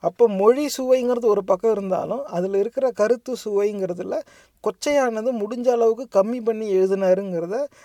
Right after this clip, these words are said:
கம்பனை, கம்பனுக்கு சாதகமா பேசுறவங்க அதை எப்பவும் பேசுவாங்க. ஏன்னா, சமஸ்கிருதத்துல இப்படிலாம் இருக்குது,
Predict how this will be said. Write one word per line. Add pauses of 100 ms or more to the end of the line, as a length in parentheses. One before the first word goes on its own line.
(180)
கம்பனை, (100)
கம்பனுக்கு
சாதகமா (140)
பேசுறவங்க
அதை
எப்பவும்
பேசுவாங்க. (380)
ஏன்னா,
சமஸ்கிருதத்துல
இப்படிலாம்
இருக்குது,